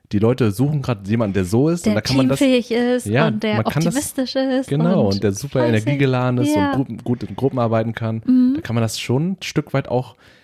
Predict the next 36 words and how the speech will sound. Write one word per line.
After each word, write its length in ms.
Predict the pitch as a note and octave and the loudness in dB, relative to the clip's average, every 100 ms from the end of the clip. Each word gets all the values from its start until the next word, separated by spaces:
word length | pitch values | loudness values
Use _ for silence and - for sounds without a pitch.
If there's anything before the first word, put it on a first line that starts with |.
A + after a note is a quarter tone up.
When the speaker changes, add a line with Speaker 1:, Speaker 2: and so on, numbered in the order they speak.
| _ - | _ -4
Speaker 1:
manipulieren, 540 | G#2+ A2+ A#2 A#2 B2+ | 0 0 0 0 2
wobei 180 | G#2+ A2 | 4 2
ich 140 | A2 | 0
glaube, 260 | - A#2 B2 | 0 0 2
da 60 | |
gibt's 260 | A2+ - - | 0 0 -2
auch 140 | F#2+ | -2
bestimmte 400 | G2+ G2+ G#2+ G#2+ | -2 -4 -4 -2
irgendwelche, 500 | F#2+ G2 G2 - E2 - _ | -2 0 -2 -2 -4 -6 _
ähm, 380 | F2+ F2 E2 E2+ - - _ | -4 -2 -4 -8 -14 -20 _
Möglichkeiten, 640 | A#2 B2 B2 - A2+ F#2 | 0 2 -4 0 0 0
auch 80 | G2 | -4
das 360 | - A#2 - G#2+ | -2 -2 -2 0
rauszufiltern, 880 | G2+ A2+ - G#2+ - G2+ - G2+ A2+ | 0 2 -2 -6 0 -2 0 -2 0
Speaker 2:
Ja. 120 | G#2 | 2
Speaker 1:
glaube 280 | G#2 A2 F#2 | 2 2 0
ich. 280 | F#2 - | -2 -4
Ich, 140 | G#2 - | -10 -6
bestimmt 320 | - - G#2+ | -4 -2 -2
gibt's 160 | F#2 - | -4 -4
da 100 | D2 | 0
einige 340 | F#2+ F#2+ F#2+ | 2 2 0
Sachen, 200 | F#2 G2 | -2 0
die 60 | F#2 | 0
man, 320 | F2+ F2+ F2 | 0 -2 -4
die 120 | - | -2
wir 80 | F#2+ | 0
nicht 140 | F#2 G3 | 0 2
Speaker 2:
Ja. 100 | G3+ | 2
Speaker 1:
kennen, 340 | G3 F#3+ F#3+ | 2 2 0
die 60 | G3 | 0
es 120 | G3 | 0
auch 200 | - G#3 - _ _ _ | -2 -4 -10 _ _ _
noch 220 | - D2+ - | -10 -10 -8
gibt 280 | - G2 - _ | -6 -6 -8 _
als 240 | - G#3 | -4 -4